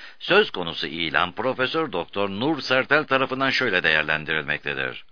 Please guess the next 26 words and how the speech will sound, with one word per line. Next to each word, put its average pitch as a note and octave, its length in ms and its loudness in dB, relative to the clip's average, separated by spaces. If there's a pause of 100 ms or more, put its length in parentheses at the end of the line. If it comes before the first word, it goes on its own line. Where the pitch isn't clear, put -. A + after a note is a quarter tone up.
(760)
"Kılık B3 280 2
kıyafetin D2+ 580 0
bireysel G2+ 460 -2
bir F#2+ 140 2
tercih F2 440 0
oldu D#2 280 -2
ve F2 80 4
türbanla C3+ 540 -2
Türkiye C#3 460 -4
Büyük B2 220 -4
Millet F2 380 -2
Meclisi'ne, D#2 760 -2
üniversitelere G2+ 680 0
girmenin D#2 560 -2 (260)
ya C3 140 8
da D#3+ 120 4
devlet C#3+ 360 2
memuru A2+ 360 0
olmanın E2 420 -2
engellenmesinin D#2 1040 0 (280)
demokrasiyle D3+ 800 2
bağdaşmayacağına F2+ 960 2
ilişkin F2+ 360 -2
siyasal A#2+ 520 -4
İslamcı G#2 480 -4
söylemlerin E2+ 760 0